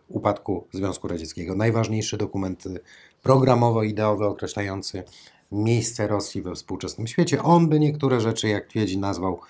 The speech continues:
nieco inaczej, na przykład Eurazjaci czy neoeurazjaci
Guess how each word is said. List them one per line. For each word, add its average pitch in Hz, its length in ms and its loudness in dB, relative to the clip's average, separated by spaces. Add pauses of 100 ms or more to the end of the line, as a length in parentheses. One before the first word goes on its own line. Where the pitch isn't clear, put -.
(340)
nieco 104 260 -4
inaczej, 156 380 4
na 113 80 0
przykład 101 220 -6
Eurazjaci 92 600 -2
czy 82 120 -10
neoeurazjaci 92 920 -6